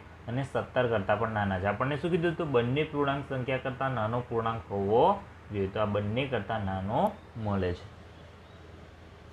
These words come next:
ચલો, ડીમાં આપણને કીધું છે કે માત્ર એક પૂર્ણાંક સંખ્યા કરતાં નાનો પૂર્ણાંક હોય, બરાબર?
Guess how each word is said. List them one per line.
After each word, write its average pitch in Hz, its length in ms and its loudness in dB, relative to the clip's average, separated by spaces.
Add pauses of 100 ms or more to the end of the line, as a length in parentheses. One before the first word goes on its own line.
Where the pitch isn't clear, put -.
(1000)
ચલો, 104 200 2
ડીમાં 147 340 6
આપણને 170 260 4
કીધું 156 200 4
છે 160 120 -2
કે 151 60 0
માત્ર 123 380 4 (180)
એક 175 180 4 (100)
પૂર્ણાંક 131 420 4
સંખ્યા 120 380 0
કરતાં 113 340 0
નાનો 101 280 4
પૂર્ણાંક 95 420 0
હોય, 87 160 -2 (1900)
બરાબર? 170 260 8